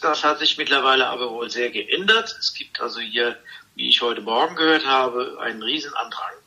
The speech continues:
Und ich denke, die Fluchtbewegung hat jetzt, nach dem, was da passiert ist, in den letzten Stunden, äh, voll eingesetzt.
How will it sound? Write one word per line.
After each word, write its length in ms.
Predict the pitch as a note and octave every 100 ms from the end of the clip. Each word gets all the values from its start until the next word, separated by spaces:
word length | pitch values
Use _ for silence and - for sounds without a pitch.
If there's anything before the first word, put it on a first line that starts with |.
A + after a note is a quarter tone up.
| _ -
Und 380 | A#2+ A#2+ -
ich 160 | - -
denke, 240 | B2 C3+
die 120 | C#3 B2
Fluchtbewegung 800 | C#3 C#3 - C3 A#2+ A#2+ B2
hat 160 | A2 -
jetzt, 480 | A#2 G#2+ - - -
nach 160 | G#2
dem, 240 | - A2 G#2+
was 180 | G#2 G#2
da 120 | G2+
passiert 400 | G2 G2+ G#2+ G#2
ist, 340 | G#2 - - - - _ -
in 100 | A2+
den 100 | G3+
letzten 300 | G#3+ - G#3
Stunden, 520 | - A#3+ A#2 A2 G#2+ - - - _ -
äh, 240 | A2 G#2+
voll 260 | - B2 A2+
eingesetzt. 840 | G#2+ G2 F#2 E2+ - - - -